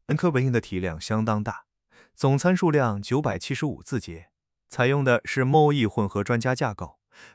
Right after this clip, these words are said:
每次推理激活四十一字节参数，上下文窗口支持到E M token，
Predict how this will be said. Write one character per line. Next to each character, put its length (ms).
每 180
次 140
推 200
理 140
激 160
活 260
四 220
十 140
一 160
字 120
节 140
参 220
数， 180
上 260
下 200
文 120
窗 220
口 220
支 180
持 140
到 200
E 180
M 220
token， 340